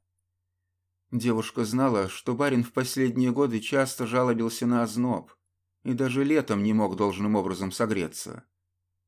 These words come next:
От длинных языков пламени, всемерно стремящихся вырваться из каменной кладки камина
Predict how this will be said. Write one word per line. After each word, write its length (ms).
От 200
длинных 480
языков 480
пламени, 680
всемерно 560
стремящихся 800
вырваться 480
из 140
каменной 480
кладки 400
камина 600